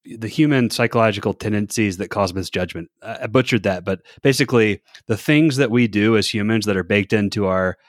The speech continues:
like, sort of our, our, our D N A of how we process things, um, we make really bad decisions because of psychological misjudgments. Employee benefits trigger some of these. You're, you, what,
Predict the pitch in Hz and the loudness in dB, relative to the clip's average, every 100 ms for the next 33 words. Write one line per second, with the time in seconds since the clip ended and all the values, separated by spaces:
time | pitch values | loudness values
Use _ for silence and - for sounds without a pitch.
0 | _ _ _ _ 98 95 - 104 98 90 | _ _ _ _ -6 -4 -2 0 2 0
1 | 87 _ 98 98 - 92 87 107 110 98 | -4 _ -2 -2 -2 -4 0 2 2 2
2 | 95 101 90 107 95 - 95 95 123 - | 0 0 0 0 0 -2 -4 -2 -2 -2
3 | 135 127 139 - - _ _ _ _ _ | -4 -4 -4 -8 -12 _ _ _ _ _
4 | 104 104 95 92 - _ 107 117 139 127 | -4 0 0 -2 -10 _ 0 2 4 2
5 | 113 113 110 104 104 92 - 104 95 95 | 2 2 2 2 0 0 0 0 0 -4
6 | 90 95 98 95 87 104 95 95 92 90 | -6 -6 -4 -4 -2 -4 -2 -2 -2 -6
7 | 87 90 - 92 - 82 - - 110 - | -8 -10 -10 -10 -12 -16 -16 -12 -6 0
8 | 131 110 110 104 98 - - 101 95 - | 2 4 2 0 -4 -6 -6 -4 -4 -6
9 | 90 78 - - - - _ _ _ _ | -10 -14 -18 -16 -16 -16 _ _ _ _
10 | _ 120 120 113 120 - 131 | _ 0 0 2 -2 0 -2